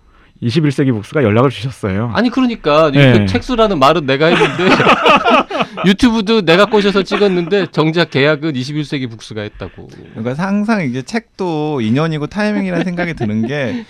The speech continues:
Speaker 3: 저는 그 전부터 신해철 교수님 책을 내고 싶어하는 출판사들을 많이 알거든요.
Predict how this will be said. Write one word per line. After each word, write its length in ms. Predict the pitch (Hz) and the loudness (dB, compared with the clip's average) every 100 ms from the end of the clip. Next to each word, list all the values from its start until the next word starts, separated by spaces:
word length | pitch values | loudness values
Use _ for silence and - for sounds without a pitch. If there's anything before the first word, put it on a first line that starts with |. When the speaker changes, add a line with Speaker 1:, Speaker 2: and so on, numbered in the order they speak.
| - - | -20 -10
Speaker 3:
저는 460 | - 151 214 196 - | -2 0 0 -2 -2
그 160 | 185 | -2
전부터 800 | 151 139 170 233 - 208 190 185 | 0 0 0 -6 -4 -4 -2 -4
신해철 420 | 170 220 220 214 | -4 -6 -4 -6
교수님 920 | 190 170 165 151 143 135 131 123 117 101 | -6 -6 -8 -8 -6 -6 -4 -4 -4 -6
책을 580 | - 202 185 170 160 135 | -10 -10 -8 -6 -4 -4
내고 440 | 110 113 127 127 | -2 -2 -2 -4
싶어하는 540 | 131 - - 151 135 127 | -8 -10 -6 -4 -4 -6
출판사들을 640 | 175 185 165 160 135 113 | -10 -10 -10 -10 -10 -12
많이 220 | 95 107 95 | -8 -6 -6
알거든요. 680 | 95 - - - 101 104 | -8 -10 -12 -12 -16 -16